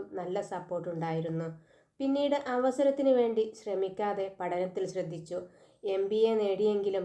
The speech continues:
അക്കൗണ്ടന്റായി ജോലി ചെയ്യാനായിരുന്നു താല്പര്യം. അതുകൊണ്ട് തന്നെ കൊച്ചിയിലെ ഒരു സ്വകാര്യ കമ്പനിയിൽ ആറു വർഷം ജോലി ചെയ്തു. ഇതിനിടയിൽ സിനിമയിലേക്ക് വരണമെന്ന് ആഗ്രഹിച്ച് ഒരുപാട് സംവിധായകരെ കണ്ടെങ്കിലും ഒന്നും ഫലം കണ്ടില്ല.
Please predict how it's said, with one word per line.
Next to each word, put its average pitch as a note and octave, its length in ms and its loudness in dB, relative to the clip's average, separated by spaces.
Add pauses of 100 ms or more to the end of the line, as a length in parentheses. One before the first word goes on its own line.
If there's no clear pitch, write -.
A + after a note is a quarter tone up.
(160)
അക്കൗണ്ടന്റായി A#3 760 2
ജോലി F#3 300 0
ചെയ്യാനായിരുന്നു F3 880 -4
താല്പര്യം. E3 600 -6 (440)
അതുകൊണ്ട് C#4+ 400 2
തന്നെ A#3 300 2
കൊച്ചിയിലെ G#3+ 720 0
ഒരു G3+ 160 -4
സ്വകാര്യ G3 560 -2
കമ്പനിയിൽ F3+ 480 -2 (200)
ആറു F3+ 280 -4
വർഷം F3+ 340 -4 (140)
ജോലി E3+ 300 -6
ചെയ്തു. E3 360 -6 (1400)
ഇതിനിടയിൽ C#4 580 6
സിനിമയിലേക്ക് C4 800 2
വരണമെന്ന് A3 580 0 (120)
ആഗ്രഹിച്ച് G3 600 -4 (160)
ഒരുപാട് B3+ 480 2
സംവിധായകരെ G3+ 840 -2 (140)
കണ്ടെങ്കിലും F3+ 560 -6 (200)
ഒന്നും G3 340 -2
ഫലം F3+ 340 -6
കണ്ടില്ല. E3+ 400 -6